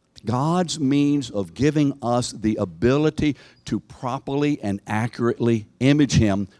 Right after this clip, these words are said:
upon the earth. Now, again, we've gone through this quickly, but we've gone through this in greater detail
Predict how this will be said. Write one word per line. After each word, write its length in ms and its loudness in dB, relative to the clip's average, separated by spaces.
upon 380 0
the 160 2
earth. 360 -2
Now, 100 -6
again, 260 0
we've 180 4
gone 300 0
through 180 0
this 160 0
quickly, 400 -4
but 180 -6
we've 180 0
gone 260 -2
through 220 -4
this 200 -2
in 80 -6
greater 280 0
detail 520 -2